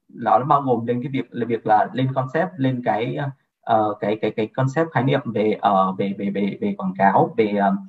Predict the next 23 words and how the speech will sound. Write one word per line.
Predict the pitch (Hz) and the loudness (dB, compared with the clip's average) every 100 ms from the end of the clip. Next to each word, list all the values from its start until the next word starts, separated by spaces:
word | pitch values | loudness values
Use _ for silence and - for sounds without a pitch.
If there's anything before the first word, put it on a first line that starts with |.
| _ _ _ - | _ _ _ -4
cái | 110 135 | -2 -2
sản | 135 104 | -2 -2
phẩm | 127 101 95 | 0 0 0
đó, | 101 143 | -2 -2
dịch | 135 | -6
vụ | 123 - | -10 -4
đó, | 110 104 147 - - | 0 4 2 0 -6
có | 107 | -6
những | 120 | -4
cái | 147 151 | -8 -4
thông | 139 | -2
điệp | 131 117 - | 0 -2 -2
chính | 113 147 | -2 0
là | 135 110 | -2 -2
gì, | 113 107 - _ | -2 -2 -6 _
mang | 127 131 | -2 -2
tới | 113 | -2
người | 123 151 147 | 0 0 0
tiêu | 131 | 0
dùng, | 127 110 - | 0 -2 -2
mình | 110 107 | -4 0
mong | 123 123 120 | 0 2 2
muốn, | 113 139 | 2 0